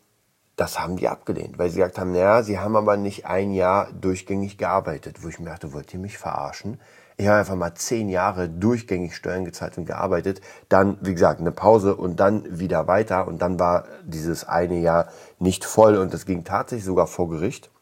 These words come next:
Mhm. Und relativ lang, meine, äh, Anwältin meinte damals noch, ja, aber das müssten wir eigentlich schaffen. Tja, falsch gedacht. Wir haben es nämlich nicht geschafft. Die haben das abgelehnt, haben gesagt, nee,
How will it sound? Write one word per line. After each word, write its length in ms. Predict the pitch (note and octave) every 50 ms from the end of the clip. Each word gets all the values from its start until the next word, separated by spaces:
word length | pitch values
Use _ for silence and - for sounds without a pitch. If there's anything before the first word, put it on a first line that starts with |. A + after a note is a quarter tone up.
| _ _ _ _ -
Mhm. 380 | - F#2 F#2 F#2 F#2 F#2+ G2 F#2+ G2 _ _ _ _ _ _ _ _ _ _ _ _ - - - - - - - - - _ _ -
Und 400 | G#2 G2 G2 G2 F#2+ - - -
relativ 500 | E2 E2 G2 A#2+ C#3 D3+ D3 - A2+ F2
lang, 220 | F#2 A2 A#2 B2 A2
meine, 380 | F#2+ F2 F2 F2 E2+ D#2+ - -
äh, 380 | - F2+ F2+ E2 E2 E2+ E2 -
Anwältin 480 | - F#2+ G#2 G#2 G2+ G2+ - G2+ F2 E2
meinte 280 | E2 E2+ F#2 F#2 -
damals 440 | D#2+ E2 E2 F2+ F#2+ G2 F#2+ - -
noch, 160 | F2 E2+ E2+
ja, 160 | D#2+ D2+ C#2+ -
aber 180 | C#2+ D2+ D2
das 180 | C#2+ - - -
müssten 420 | E2+ E2+ E2+ E2+ - - - F2
wir 120 | D#2+ E2 -
eigentlich 360 | - F#2+ F2+ - G2 F#2 -
schaffen. 300 | - - F#2+ - - G2 _ _ _ - - - - - - _ _
Tja, 420 | - - - - - - - - - _ _ _ _ _ _ _ _
falsch 420 | _ - - - A#2 - - - -
gedacht. 540 | - F#2+ D#2 D#2+ C#2+ - - - - - - -
Wir 100 | - D#2+
haben 100 | D#2+ E2+
es 80 | F2+
nämlich 180 | G2+ G2+ G#2 G#2+
nicht 200 | B2+ C3+ C#3+ -
geschafft. 360 | - - - - C#2+ - - _ - -
Die 80 | F2
haben 140 | E2 E2 E2+
das 200 | E2+ E2+ - -
abgelehnt, 720 | - G2+ - - - - A2+ A2+ B2 C3 C3+ D#3 E3 - _ _ - - - - - _ _ -
haben 140 | F#2 F#2+
gesagt, 180 | F#2+ F#2+ F2 D#2+
nee, 280 | F2+ F2+ G2 A#2+ -